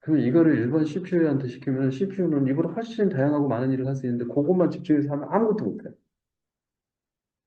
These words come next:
네, 근데 이거를 지피유는 그것만 잘하게 만드는 거예요. 그죠? 근데 이거를 어떻게 연산 이런 방법을 획기적으로 바꿔서 그냥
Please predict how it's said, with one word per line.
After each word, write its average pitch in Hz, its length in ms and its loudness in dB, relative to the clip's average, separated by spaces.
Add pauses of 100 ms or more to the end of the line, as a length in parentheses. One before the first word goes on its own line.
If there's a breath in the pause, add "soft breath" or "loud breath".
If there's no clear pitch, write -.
(720)
네, 90 160 -12
근데 139 280 0
이거를 139 440 2 (120)
지피유는 135 440 -2
그것만 139 400 0
잘하게 104 300 -8
만드는 90 280 -6
거예요. 90 140 -12 (180)
그죠? - 300 -18 (1200)
근데 104 160 -6
이거를 131 360 -2
어떻게 - 440 -10
연산 131 480 0
이런 123 200 -2
방법을 123 600 -8
획기적으로 170 440 -4
바꿔서 110 400 -10
그냥 107 360 -10